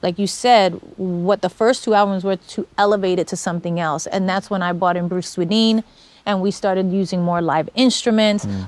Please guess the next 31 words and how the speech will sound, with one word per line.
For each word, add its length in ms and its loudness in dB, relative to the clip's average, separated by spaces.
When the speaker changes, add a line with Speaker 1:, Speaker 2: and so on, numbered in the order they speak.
Speaker 1:
live 480 2
strings. 840 0
You 120 2
know, 100 -2
we 100 0
still 280 0
had 160 2
all 180 4
the 140 0
other 240 0
kind 200 -4
of 80 0
drums 400 4
and 140 0
things 240 2
going 380 2
on, 320 2
but, 180 2
and 200 0
we 140 0
get 200 0
tracks 480 -2
from 400 -2
other, 240 2
you 160 2
know, 140 2
producers 560 -2
and 100 -2
stuff. 360 -2
But 140 2
really, 680 0